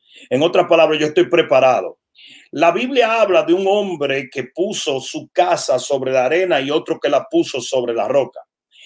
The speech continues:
Cuando vinieron los vientos, las inundaciones, ya no había tiempo para asegurar la casa.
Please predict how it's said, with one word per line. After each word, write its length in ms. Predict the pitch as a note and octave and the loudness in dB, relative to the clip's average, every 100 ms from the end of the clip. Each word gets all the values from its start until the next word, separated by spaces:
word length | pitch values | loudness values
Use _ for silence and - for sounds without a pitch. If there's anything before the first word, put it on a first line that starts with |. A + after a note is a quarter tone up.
| - - - | -20 -18 -4
Cuando 500 | G3+ B3 C#4 B3 G#3+ | 2 4 4 2 2
vinieron 440 | G3 G#3+ B3 A#3 | 0 0 0 2
los 180 | G3+ C3+ | 0 -2
vientos, 560 | C#3+ D#3+ D#3+ - G#2+ | -4 -4 -4 -10 -10
las 180 | C#3 C3+ | -6 -4
inundaciones, 720 | D3 D3+ D3 C#3+ C3 D#3+ D3+ B2+ | -4 -6 -2 -4 -2 -2 -2 0
ya 120 | - | 0
no 100 | G#3+ | 2
había 260 | G#3 G#3 G3+ | 2 4 2
tiempo 400 | E3+ C#4 - F3+ | 2 2 2 2
para 200 | D#3 C#3+ | 4 4
asegurar 420 | C#3 C3+ C3+ C3 | 0 -4 0 2
la 160 | C#3+ - | 2 0
casa. 420 | A#3+ A#3+ - | 0 0 -4